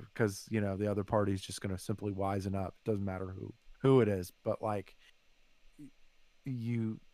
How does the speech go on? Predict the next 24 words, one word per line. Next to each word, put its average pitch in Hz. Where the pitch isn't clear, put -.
I 123
don't 123
know. 107
It's, 113
but 123
having 139
this, 135
it, 131
it, 139
it 139
would 123
de-, 120
like, 120
if 123
you're 143
having 123
mail-in 120
ballots, 107
like, 101
it's 104
def-, 110
there's 107
definitely 107
a, 92